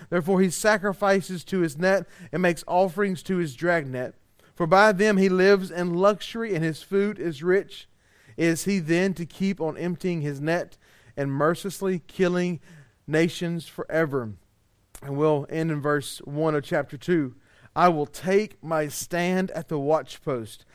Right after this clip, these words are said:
and station myself on the tower and look out to see what he will say to me, and I will answer concerning my complaint." Let's pray. Lord, thank you for this morning. Thank you for this text that we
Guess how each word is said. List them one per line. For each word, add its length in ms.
and 160
station 600
myself 580
on 140
the 100
tower 640
and 220
look 260
out 300
to 160
see 580
what 140
he 120
will 180
say 360
to 100
me, 380
and 160
I 140
will 340
answer 500
concerning 680
my 240
complaint." 640
Let's 160
pray. 300
Lord, 240
thank 320
you 120
for 100
this 240
morning. 320
Thank 260
you 120
for 140
this 200
text 440
that 100
we 240